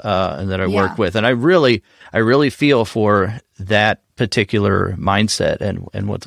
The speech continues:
Speaker 1: what's going on with somebody in that
Speaker 2: Well, and I
Speaker 1: position.
Speaker 2: think that that's the category, like, every one of us can fit into that
Speaker 1: Ex-,
Speaker 2: category,
Speaker 1: absolutely.
Speaker 2: right? Like,
Speaker 1: Right.
Speaker 2: it's like,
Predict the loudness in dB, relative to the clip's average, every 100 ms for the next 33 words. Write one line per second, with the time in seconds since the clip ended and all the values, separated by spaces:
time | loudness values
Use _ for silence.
0 | -6 -4 -2 0 2 2 0 0 -2 -10
1 | _ _ _ -4 0 0 2 2 0 0
2 | -2 0 2 2 0 -2 -4 -2 -4 -2
3 | -2 -2 -6 -2 -2 -2 0 0 0 -2
4 | -4 -2 -2 0 -2 -2 -2 0 2 0
5 | -2 -4 -6 -10 -8 -6 -2 -2 -2 -2
6 | 2 2 2 2 2 0 0 2 2 2
7 | 0 0 2 2 2 -2 -4 -2 0 0